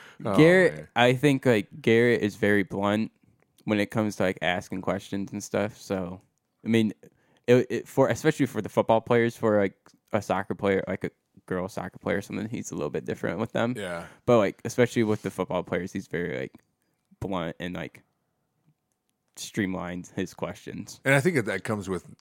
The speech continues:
Speaker 1: with knowing that, or knowing the athlete and being around them so long.
Speaker 2: Oh yeah, he's, he's got that football team down basically.
Speaker 1: Yeah, and,
Speaker 2: But
Speaker 1: and, and some of those too, like,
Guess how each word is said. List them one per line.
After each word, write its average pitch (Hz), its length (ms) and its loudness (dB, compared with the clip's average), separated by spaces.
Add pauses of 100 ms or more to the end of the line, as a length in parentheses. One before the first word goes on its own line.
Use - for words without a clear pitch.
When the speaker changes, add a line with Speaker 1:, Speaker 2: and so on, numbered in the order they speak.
(160)
Speaker 1:
with 90 260 -6
knowing 87 440 -8
that, 104 200 -8
or 117 140 4
knowing 113 320 2
the 90 100 -2
athlete 98 480 -2
and 98 320 -2
being 90 200 -4
around 73 260 -6
them 73 140 -12
so 71 140 -10
long. 69 180 -8
Speaker 2:
Oh 131 100 8
yeah, 107 420 2
he's, 113 200 -2 (420)
he's 117 320 -2
got 98 380 2
that 90 200 -4
football 82 300 -8
team 71 200 -12
down 67 300 -8
basically. 80 380 -6
Speaker 1:
Yeah, 69 220 -6 (560)
and, 117 100 2
Speaker 2:
But 87 120 0
Speaker 1:
and, 123 300 2
and 120 160 -4
some 139 160 2
of 151 80 4
those 104 220 2
too, 120 260 -2
like, 85 320 -4